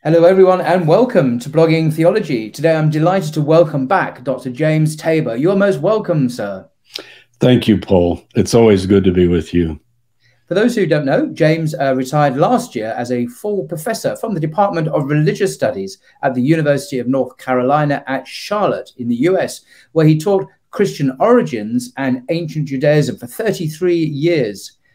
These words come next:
Speaker 1: Among James's publications include over fifty published articles, as well as nine academic books. And he's popular, uh, pop-, uh, he's a popular public lecturer, often consulted by, uh, the national and international media, for example,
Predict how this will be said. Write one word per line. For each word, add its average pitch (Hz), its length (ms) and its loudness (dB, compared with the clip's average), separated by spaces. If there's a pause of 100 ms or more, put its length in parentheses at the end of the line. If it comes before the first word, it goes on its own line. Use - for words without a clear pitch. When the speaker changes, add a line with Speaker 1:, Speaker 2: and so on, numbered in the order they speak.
(480)
Speaker 1:
Among 220 260 2
James's 180 340 2
publications 151 800 0
include 139 340 -4
over 139 200 -2
fifty 160 540 -2
published - 460 -4 (100)
articles, 156 600 -4 (280)
as 127 140 -8
well 151 120 4
as 131 140 0
nine 139 260 2
academic 120 680 -2
books. - 460 -2 (340)
And 156 120 2
he's 208 140 0
popular, 214 640 2
uh, 147 200 2
pop-, - 240 -10
uh, 151 180 -2 (340)
he's 135 200 -2
a - 260 -2
popular - 380 0
public - 420 0
lecturer, 143 500 0 (220)
often 175 300 2
consulted 151 560 0
by, 131 260 4
uh, 127 200 0
the 127 120 0
national 135 500 0
and 127 280 0
international 135 640 -2
media, 131 460 0
for - 120 -10
example, 120 480 -2